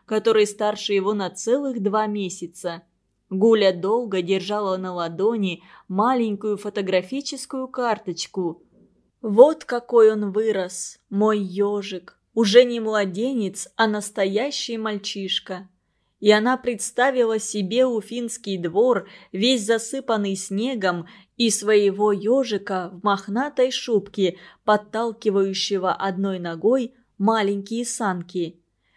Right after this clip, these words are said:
Эрик написал ей всего несколько строк, видно, ему было некогда, посылал номер своей полевой почты, обещал скоро написать еще, если только доведется снова держать в руках карандаш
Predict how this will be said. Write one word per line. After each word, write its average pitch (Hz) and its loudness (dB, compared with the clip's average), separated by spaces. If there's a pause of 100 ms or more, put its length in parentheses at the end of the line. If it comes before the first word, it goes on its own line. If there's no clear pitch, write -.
Эрик 320 4
написал 277 -2
ей 254 -4
всего 240 0
несколько 240 -4
строк, 190 -2 (260)
видно, 208 2
ему 220 0
было 220 4
некогда, 175 -6 (260)
посылал 202 2
номер 208 -2
своей 190 -4
полевой 180 0
почты, 208 0 (220)
обещал 214 0
скоро 269 2
написать 226 -4
еще, 196 0 (240)
если 208 4
только 202 -2
доведется 190 -2
снова 240 -2
держать 214 0
в 175 -10
руках 190 -4
карандаш 180 -6